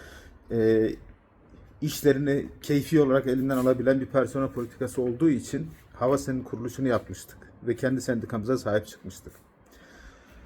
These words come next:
O günden beri hiçbir hedeflerimizde hiçbir sapma olmadı. Çalışmaya devam ettik ve bugünlere kadar getirdik Hava Sen'i. Eskidik ama eksilmedik. Hani bir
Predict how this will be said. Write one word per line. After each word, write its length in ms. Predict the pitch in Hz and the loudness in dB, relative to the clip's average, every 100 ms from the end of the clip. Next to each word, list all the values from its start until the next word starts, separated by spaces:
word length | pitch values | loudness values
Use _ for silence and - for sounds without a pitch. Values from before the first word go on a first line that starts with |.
| - - - | -20 -10 4
O 140 | 175 | 6
günden 300 | 214 208 185 | 6 4 4
beri 140 | 160 180 | 4 2
hiçbir 360 | - 202 196 - | 0 2 2 4
hedeflerimizde 680 | 147 165 165 170 165 165 | 6 6 4 2 0 0
hiçbir 180 | 190 - | -2 -2
sapma 380 | - 143 - 185 | 2 2 2 -2
olmadı. 380 | 196 143 101 95 - | 0 0 -2 -8 -6
Çalışmaya 500 | 143 147 - 135 143 | -2 -2 0 2 4
devam 260 | 143 143 | 2 2
ettik 260 | 123 - 139 - - - - - 117 | -2 -4 -12 -14 -20 -20 -20 -8 -2
ve 160 | 131 | -2
bugünlere 420 | 135 143 135 120 117 | 0 -2 0 0 -2
kadar 240 | 120 139 | -2 -2
getirdik 440 | 131 131 123 120 | 0 -4 -4 -4
Hava 200 | 120 101 | -2 -2
Sen'i. 220 | 92 98 87 - - - _ _ - _ - - - - | -2 -8 -10 -14 -20 -20 _ _ -20 _ -20 -20 -20 0
Eskidik 680 | 131 131 - 143 220 - - _ _ _ | 0 2 -2 -2 -4 -8 -20 _ _ _
ama 180 | 135 170 | 2 4
eksilmedik. 680 | 170 - 147 120 101 - - - _ | 4 2 0 0 -2 -8 -20 -20 _
Hani 220 | - 123 | -4 0
bir 160 | 120 127 | 2 0